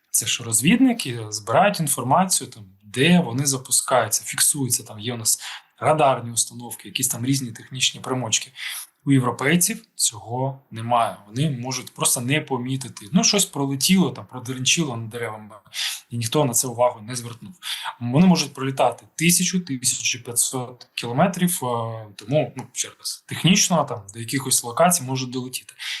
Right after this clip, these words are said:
Інша сторона — запуск з третьої сторони. Ну, з моря. Чому б ні? Якийсь танкер, суховантажний,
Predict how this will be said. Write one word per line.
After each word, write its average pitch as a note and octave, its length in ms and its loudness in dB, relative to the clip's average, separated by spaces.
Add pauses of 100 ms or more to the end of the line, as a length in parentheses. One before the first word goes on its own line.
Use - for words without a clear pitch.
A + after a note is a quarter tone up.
(120)
Інша C#3 300 4
сторона — G3+ 560 2 (140)
запуск A#2+ 640 0 (120)
з F3 400 4 (420)
третьої C#3+ 480 0
сторони. A#2 520 -2 (340)
Ну, B3+ 140 8
з C#3+ 100 6
моря. C3 280 0 (340)
Чому F#3 260 4
б A2+ 120 -4
ні? - 120 -16 (280)
Якийсь C3 480 0
танкер, F3+ 580 4
суховантажний, A2+ 1600 -4